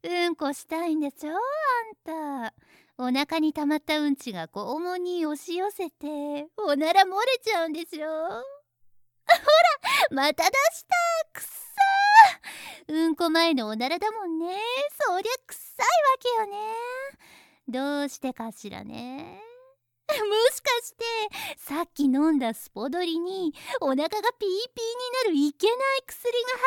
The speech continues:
ってたのかもしれないわね。<laughs> ほら、いいのよ。我慢できないんでしょ。さっさとそのおならくさいハーフパンツに下痢弁しこたまぶちまけたら、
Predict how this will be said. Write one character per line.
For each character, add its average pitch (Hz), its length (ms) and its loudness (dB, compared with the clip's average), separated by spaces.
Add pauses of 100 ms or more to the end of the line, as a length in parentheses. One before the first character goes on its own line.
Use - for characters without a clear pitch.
(140)
っ - 20 -20
て 494 100 0
た 427 120 0
の 359 100 -2
か 339 100 0
も 294 100 2
し 269 160 -6
れ 233 120 -2
な 302 180 -2
い 302 80 -4
わ 254 140 -6
ね。 277 200 -6 (840)
<laughs> 880 1000 -4
ほ 330 260 6
ら、 226 460 2
い 220 60 -12
い 269 80 -6
の 370 40 -4 (460)
よ。 - 20 -6 (800)
我 285 140 0
慢 262 280 0
で 226 160 -6
き 254 160 -8
な 320 200 0
い 294 80 0
ん 269 40 0
で 262 120 -4
し 254 160 -12
ょ。 - 20 -10 (560)
さ - 160 -4
っ 403 40 2 (260)
さ 440 140 2
と 202 120 -8
そ - 180 -6
の 269 220 0
お 233 80 -2
な 277 160 0
ら 480 100 -2
く - 120 -16
さ - 180 -16 (220)
い - 20 -16
ハ 277 300 2
ー 330 40 -2
フ 320 80 -16
パ 302 220 0
ン 269 60 0
ツ 262 100 -8
に 202 240 -6
下 202 220 4
痢 262 140 4
弁 349 220 4
し - 140 -6
こ 359 140 -4
た 440 100 2
ま 381 100 2
ぶ 349 140 2
ち 359 140 -4
ま 370 140 2
け 349 120 -4
た 208 160 -8
ら、 226 380 -8